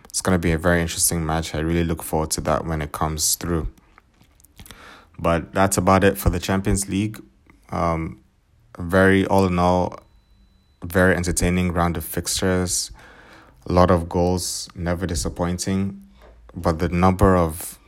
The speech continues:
quality goals, man, that was just something, something exceptional. That was really nice. Um, but yeah, let's move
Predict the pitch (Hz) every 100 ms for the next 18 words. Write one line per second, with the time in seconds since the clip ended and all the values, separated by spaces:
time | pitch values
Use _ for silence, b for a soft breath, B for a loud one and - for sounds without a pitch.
0 | - - - 101 95 90 92 92 87 80
1 | 85 78 78 73 85 58 80 76 - 80
2 | 80 - 80 82 82 - - 87 85 80
3 | 73 - - - - 71 67 - 80 85
4 | 82 78 78 76 76 - - B B B
5 | B B B B B B B - - 87
6 | 95 98 98 98 - 98 107 120 98 -
7 | 92 98 98 - 90 95 95 95 -